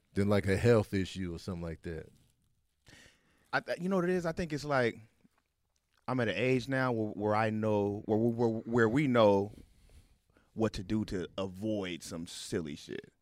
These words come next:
Speaker 1: Right.
Speaker 2: You know what I mean? And it's, it's just like when, when Tupac and them got killed, I, I, I got it, but I was just
Speaker 1: Mm-hmm.
Speaker 2: like, uh, well, Pac was on.
Speaker 1: I
Speaker 2: you
Speaker 1: felt
Speaker 2: know?
Speaker 1: it coming.
Speaker 2: Exactly.
Speaker 1: Yeah, it was like,
Speaker 2: you
Speaker 1: well,
Speaker 2: know?
Speaker 1: you know.
Speaker 2: But I didn't see this coming with Nipsey.
Speaker 1: Yeah.
Speaker 2: I didn't, you know.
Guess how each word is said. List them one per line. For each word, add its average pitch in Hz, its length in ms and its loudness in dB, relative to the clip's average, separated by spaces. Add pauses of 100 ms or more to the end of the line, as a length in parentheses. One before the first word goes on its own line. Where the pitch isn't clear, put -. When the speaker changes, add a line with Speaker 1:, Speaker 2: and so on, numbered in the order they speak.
Speaker 1:
Right. 95 340 2 (140)
Speaker 2:
You 113 100 -2
know 113 60 4
what 110 80 4
I - 100 4
mean? 113 280 0 (100)
And 98 160 0
it's, - 260 -4
it's 101 280 -4
just 95 160 -10
like 87 320 -2 (400)
when, 104 140 -2
when 104 120 0
Tupac 151 400 4
and 101 100 -4
them 98 120 -2
got 95 180 -4
killed, 101 260 -4
I, 95 480 -4
I, 110 80 -4
I 101 60 -4
got 110 340 4
it, 139 160 4
but 107 80 0
I 101 80 2
was 98 140 0
just 92 100 -2
Speaker 1:
Mm-hmm. 98 80 2
Speaker 2:
like, 92 220 -2
uh, - 300 -12
well, - 180 -12
Pac - 260 -10
was 170 140 -6
on. 180 100 -8
Speaker 1:
I - 80 -6
Speaker 2:
you 165 80 -6
Speaker 1:
felt 113 220 6
Speaker 2:
know? 107 60 0
Speaker 1:
it - 60 -4
coming. 143 180 8
Speaker 2:
Exactly. 98 560 6
Speaker 1:
Yeah, - 40 -4
it - 60 -4
was 85 100 -2
like, 87 100 -4
Speaker 2:
you 101 100 0
Speaker 1:
well, 113 200 2
Speaker 2:
know? 104 80 -6
Speaker 1:
you 90 160 -8
know. 135 220 -6
Speaker 2:
But 104 120 -2
I 131 80 2
didn't 107 160 -4
see - 280 -6
this 95 160 -6
coming 80 320 -8
with 69 100 -8
Nipsey. - 280 -14 (220)
Speaker 1:
Yeah. 90 300 -4
Speaker 2:
I 104 40 -6
didn't, 98 340 -8
you 110 120 -12
know. 98 260 -12